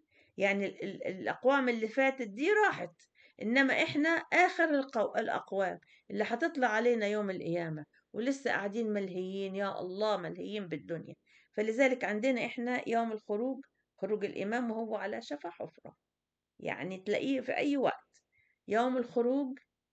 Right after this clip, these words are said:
يوم ال-، ال-، الرجعة، يوم القيامة. في آية حيرت العلماء في فهمها،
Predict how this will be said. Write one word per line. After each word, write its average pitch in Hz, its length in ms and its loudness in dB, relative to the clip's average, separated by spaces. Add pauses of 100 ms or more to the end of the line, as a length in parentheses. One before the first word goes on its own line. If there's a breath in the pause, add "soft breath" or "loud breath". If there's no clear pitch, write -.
(240)
يوم 240 320 2
ال-، 226 220 -2
ال-، 202 1160 -2 (480)
الرجعة، 254 640 0
يوم 214 300 -2
القيامة. - 560 -12 (1000 soft breath)
في - 340 2
آية 269 480 4 (540)
حيرت 220 760 2
العلماء 190 580 -2
في - 160 -10
فهمها، 151 500 -10